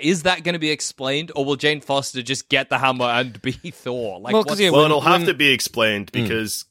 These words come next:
Speaker 3: Captain America didn't become a Thor.
Speaker 2: Yeah, he
Speaker 1: Oh,
Speaker 2: just
Speaker 1: yeah,
Speaker 2: picked
Speaker 1: that's
Speaker 2: it up
Speaker 1: true.
Speaker 2: and was like, "I'm a wielding it."
Speaker 3: Hang on. No, they do have a hammer because they've got the Endgame hammer,
Speaker 2: No,
Speaker 3: which
Speaker 2: that
Speaker 3: is
Speaker 2: went
Speaker 3: the
Speaker 2: back
Speaker 3: old
Speaker 2: in,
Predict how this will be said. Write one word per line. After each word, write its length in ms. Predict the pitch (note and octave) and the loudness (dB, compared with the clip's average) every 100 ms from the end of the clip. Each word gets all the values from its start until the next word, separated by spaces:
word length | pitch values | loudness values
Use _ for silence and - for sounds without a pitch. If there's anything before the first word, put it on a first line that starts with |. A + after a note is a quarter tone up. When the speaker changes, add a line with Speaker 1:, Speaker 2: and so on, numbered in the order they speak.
| _ _ _ - | _ _ _ -2
Speaker 3:
Captain 320 | C3 - B2 | -2 0 -2
America 420 | B2 B2 B2 A#2 | 0 2 2 -2
didn't 280 | G2 G#2 F#2 | -4 -8 -8
become 340 | G2 - F#2 | -10 -8 -10
a 60 | F2 | -10
Thor. 340 | - D#2+ E2 C3 | -10 -8 -6 0
Speaker 2:
Yeah, 260 | B2+ G2+ | 2 2
he 160 | F2 A#2+ | -2 -6
Speaker 1:
Oh, 20 | A2+ | -4
Speaker 2:
just 120 | F3 | -4
Speaker 1:
yeah, 140 | E3+ C#3+ | -6 -10
Speaker 2:
picked 120 | - | -6
Speaker 1:
that's 200 | A#3 A#2+ | -4 2
Speaker 2:
it 60 | |
up 140 | B2 - | 2 2
Speaker 1:
true. 100 | G#3+ | -2
Speaker 2:
and 40 | |
was 140 | G#2+ A#2 | -2 0
like, 160 | G#2+ - | -2 -2
"I'm 120 | A#2+ | -2
a 60 | A#2+ | 0
wielding 380 | B2+ D#3 G2+ F#2 | 2 0 -2 -2
it." 60 | |
Speaker 3:
Hang 200 | C4+ D4 | 0 0
on. 300 | C3+ B2 G3+ - _ _ _ _ _ _ F3 | 0 -2 -2 -8 _ _ _ _ _ _ 2
No, 260 | A#3+ G#3+ | 4 4
they 160 | E3 G#3 | 2 0
do 180 | C#4 C#4+ | 2 2
have 120 | B3 | 4
a 80 | F#3 | 4
hammer 380 | D3+ A#2+ F#2 - _ _ _ | 2 0 -6 -12 _ _ _
because 500 | C#3+ G3+ F#3+ D#3 - _ | -4 2 2 0 -12 _
they've 120 | D#3+ | -4
got 160 | G3+ G3 | -4 0
the 80 | F3 | 2
Endgame 460 | G3 E3+ C#3+ B2 | 2 0 -2 -2
hammer, 300 | G#2+ G2+ F#2 F#2 - | -4 -8 -10 -18 -4
Speaker 2:
No, 160 | D3+ | 2
Speaker 3:
which 60 | D#3 | 4
Speaker 2:
that 60 | |
Speaker 3:
is 60 | F3 | 4
Speaker 2:
went 120 | F#3 | 2
Speaker 3:
the 40 | E3 | 2
Speaker 2:
back 180 | F#3+ D3 | 2 4
Speaker 3:
old 160 | F3+ | 2
Speaker 2:
in, 200 | E3 E3 | 0 -4